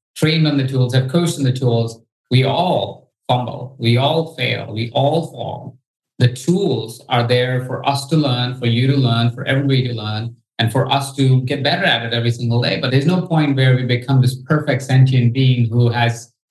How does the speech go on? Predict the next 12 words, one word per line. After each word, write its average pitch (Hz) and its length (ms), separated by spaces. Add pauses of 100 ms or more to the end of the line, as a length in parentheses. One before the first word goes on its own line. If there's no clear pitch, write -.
you 123 120
know, 135 160
regulated 131 640
everything 123 640
in 117 100
a 117 100
matter 117 640
of 117 280
drop 120 180
of 117 160
a 110 40
hat. - 340